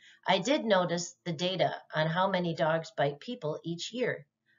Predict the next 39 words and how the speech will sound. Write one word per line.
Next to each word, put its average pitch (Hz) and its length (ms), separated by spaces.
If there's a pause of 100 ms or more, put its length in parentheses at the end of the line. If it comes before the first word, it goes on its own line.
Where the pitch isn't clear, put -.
I'd 196 180
like 269 180
to 254 100
suggest 226 500
that 175 200
you 185 100
include 208 380
a 220 40
specific 170 540
citation 196 640
for 151 100
this 135 220
data. 123 340 (560)
It's 185 200
always 233 340
important 180 440
to 175 80
give 170 220
credit 143 360
where 156 120
credit 123 420
is 131 160
due. 117 300 (1300)
What 220 260
did 285 160
anyone 233 400
in 185 140
our 175 120
group 220 300
think 139 420
about 160 360
the 160 80
strange 240 420
stats 208 480
on 156 160
human 214 300
injuries 156 480
from 185 180
cats?" - 560